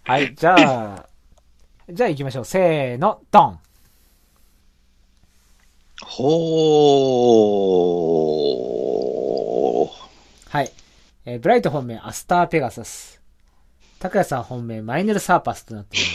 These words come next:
Speaker 1: す。
Speaker 2: うん。
Speaker 1: じゃあまあ、サーパスの方が人気してるんで。
Speaker 2: あ、そうですね。はいはいはい。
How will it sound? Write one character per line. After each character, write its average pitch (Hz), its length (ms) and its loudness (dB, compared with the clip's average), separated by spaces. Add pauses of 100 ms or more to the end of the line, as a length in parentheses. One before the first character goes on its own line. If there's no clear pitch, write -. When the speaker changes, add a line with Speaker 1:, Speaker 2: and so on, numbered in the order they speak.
(120)
Speaker 1:
す。 - 260 -20 (460)
Speaker 2:
う 113 80 0 (160)
ん。 87 100 -4 (1600)
Speaker 1:
じ 214 80 -6
ゃ - 20 -4
あ 185 40 -8
ま 127 280 -4
あ、 - 20 -20
サ - 180 -4
ー - 20 0
パ - 100 -10
ス - 80 -18
の 110 80 -14
方 98 40 -16
が 101 40 -14
人 113 140 -14
気 - 80 -20
し - 80 -20
て 120 80 -10
る 110 60 -12
ん 98 80 -14
で。 92 100 -18 (1160)
Speaker 2:
あ、 147 120 0
そ 185 100 4
う 147 40 4
で 120 40 2
す - 80 4
ね。 131 100 4
は 165 160 0
い - 20 4
は 117 140 2
い - 20 0
は 95 120 -10
い。 - 80 -10